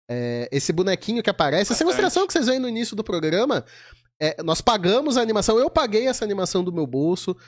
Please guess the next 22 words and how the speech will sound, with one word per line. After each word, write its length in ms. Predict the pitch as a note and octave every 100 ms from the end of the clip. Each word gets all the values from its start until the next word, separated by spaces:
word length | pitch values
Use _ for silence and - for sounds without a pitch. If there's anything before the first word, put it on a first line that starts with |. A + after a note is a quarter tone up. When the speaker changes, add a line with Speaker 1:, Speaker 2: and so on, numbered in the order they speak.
| - _ -
Speaker 1:
a 80 |
gente 220 | C#3 E3 -
paga 300 | F#3 A3 B3
um 80 |
valor 300 | A3 G3+ F3+
pra 160 | F3+ E3
Polly, 240 | - D#3
pra 140 | E3+ F3
cada 280 | - A3 B3+
pessoa 580 | C#4 A#3+ - F#3+ A#3
que 200 | A3 -
entra 280 | E3+ F3+ E3+
no 60 | D#3
A 60 |
T 100 | D3+
R, 100 | D3
todo 180 | E3 E3+
mundo 200 | E3+ F3
tem 280 | F3 D#3+ F#3+
esse 180 | G#3+ F#3
material, 640 | E3 F3+ D3+ B2+ C3 F3+ - - - _ _
então... 1600 | D3 C#3+ D3+ - D3+ D#3 E3 E3+ E3+ E3+ E3+ D#3+ D#3+ D3 C#3 A#2